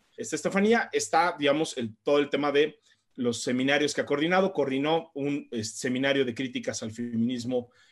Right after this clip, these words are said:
eh, eh, punitivo con esta Lucía Núñez, y en el itam impartió también un seminario de derecho familiar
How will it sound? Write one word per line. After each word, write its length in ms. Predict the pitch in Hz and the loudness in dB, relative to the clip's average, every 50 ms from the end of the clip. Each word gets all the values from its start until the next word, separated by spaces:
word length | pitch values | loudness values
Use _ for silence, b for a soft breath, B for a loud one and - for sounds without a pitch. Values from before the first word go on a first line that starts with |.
| b b | b b
eh, 240 | 117 113 110 107 110 - | -6 -4 -4 -4 -6 -6
eh, 140 | - 117 110 | -6 -4 -4
punitivo 520 | 110 - 127 135 139 135 196 208 208 196 | -4 -4 -4 -4 -2 -2 0 0 2 0
con 140 | 196 120 117 | 0 0 -4
esta 220 | 113 110 - 127 120 | -4 -4 -4 -4 -4
Lucía 400 | 117 110 - - 127 127 131 151 | -4 -4 -6 -4 -2 -2 0 2
Núñez, 460 | 180 202 202 196 208 226 220 - - 151 | 2 4 4 4 2 0 -2 -6 -6 -6
y 100 | 131 123 | -6 -4
en 100 | 120 120 | -2 -2
el 100 | 123 123 | -2 -4
itam 300 | 120 - 180 170 175 165 | -4 -2 -2 -2 -2 -2
impartió 340 | 120 - 117 107 123 131 131 | -4 -6 -8 -8 -8 -6 -4
también 240 | 131 127 123 127 131 | -4 -4 -4 -4 -4
un 80 | 131 | -6
seminario 540 | 120 - 139 131 123 127 127 127 127 131 123 | -6 -6 -6 -6 -4 -4 -4 -4 -4 -4 -4
de 80 | 113 107 | -4 -4
derecho 320 | 104 113 117 113 - 123 | -4 -6 -8 -8 -10 -14
familiar 540 | 110 - 107 98 98 98 110 120 120 127 - | -12 -10 -8 -6 -4 -2 -2 -2 -2 -4 -8